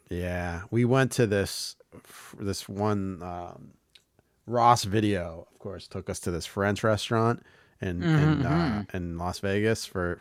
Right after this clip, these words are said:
Speaker 1: for dinner. I was like, "Ah, at least it's not another steakhouse." <laughs> Oh, you can obviously get steak there. And I got the chicken Caesar squeezer. It's my favorite. And I got
Speaker 2: Mm-hmm.
Speaker 1: a, a,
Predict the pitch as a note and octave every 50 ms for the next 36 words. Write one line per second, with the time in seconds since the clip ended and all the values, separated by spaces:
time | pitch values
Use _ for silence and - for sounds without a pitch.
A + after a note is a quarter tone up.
0 | - - G2 F2+ E2+ E2 F#2+ G2 G#2+ A#2+ C3+ C#3+ - _ _ _ _ _ _ _
1 | _ _ _ _ _ _ _ _ _ _ _ _ _ _ _ _ _ - - -
2 | - - - _ - - D#3+ E3+ C#3+ D#3 C#3+ D3+ D#3 D3+ C3+ A#2 - - - C3+
3 | C#3+ D3+ E3+ D#3+ - - C3+ A#2+ B2+ C#3 C3 B2 A2+ A2 G#2+ G2 - - G2+ F#2+
4 | F2+ - - F#2+ - - - - B2 - - - - _ _ _ _ _ _ _
5 | _ _ _ - - - - - - D#3+ - - - - - - - C4+ G3 _
6 | _ - - B2+ C3 B2+ - - C#3+ C3 A#2+ A#2+ A#2 A2 - G2+ G2+ G2+ G2 -
7 | - G2+ F#2+ G2+ - - - - _ - G2+ G2 _ _ _ _ _ _ _ _
8 | _ - A2 G#2+ G#2+ A#2 G#2+ A2+ G#2+ G2+ G2 F#2+ - _ _ - F#2 F2+ F#2 F2+
9 | E2+ E2+ E2 D#2 D#2+ D2 - - - B2+ - A#2 G2+ - - G#2 G2 F2+ E2+ F#2
10 | F#2 - - - F2+ E2+ E2+ F2+ F2 F2+ G2 F#2+ - - - E2 - - D#2+ D#2
11 | E2 E2 F2 F2+ - F#2 F#2+ F#2 F#2 F#2 F#2 F2 F#2 F#2 F#2+ F#2+ G2 G2+ G2+ G2
12 | F#2+ G2 G2 F#2 - - F#2+ F#2+